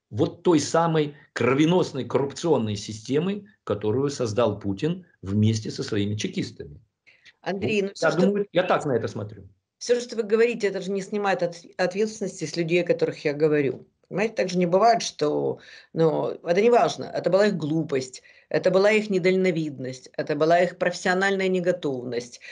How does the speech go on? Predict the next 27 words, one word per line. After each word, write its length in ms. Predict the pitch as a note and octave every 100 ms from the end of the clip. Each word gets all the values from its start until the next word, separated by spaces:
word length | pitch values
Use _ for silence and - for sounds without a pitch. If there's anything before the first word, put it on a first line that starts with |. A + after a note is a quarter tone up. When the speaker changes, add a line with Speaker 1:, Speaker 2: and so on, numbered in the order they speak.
| - - -
Speaker 2:
это 320 | G3 F#3+ F#3+
было 520 | E3+ E3 D#3+ G3+ G3 F#3+
их 220 | G3+ -
лицемерие, 640 | F#3 - F#3+ F#3 G3 F#3 F#3
двуличие, 840 | D#3 F#3 D3+ C#3 - - B2 A2
или 240 | - F3 E3+
это 120 | F#3
можно 280 | F#3 E3+ F3+
перечислять 560 | D#3+ D#3+ E3 D#3 D3
дальше, 380 | C3+ A2 - C#3
да? 160 | E3 E3
Неважно, 680 | E3 F#3 A3+ A3 F#3 F3 -
что 380 | - - G3 E3+
это 140 | F3
было 340 | D#3+ F#3 D3+ C#3
в 40 |
совокупности, 920 | - C#3+ D3 E3 - C3 - - - - - - -
но, 680 | E3 E3 E3+ E3 D#3 D3 E3+
э, 340 | E3 E3 E3
все 180 | - F#3
равно 200 | F3 A3+
ответственность 500 | A3+ D#3+ D3 D#3+ C#3
же 60 | C#3+
лежит 280 | C#3+ D3+ D3
на 140 | D3+ C#3
этой 220 | C3 -
команде, 600 | C3+ B2+ A#2 - B2+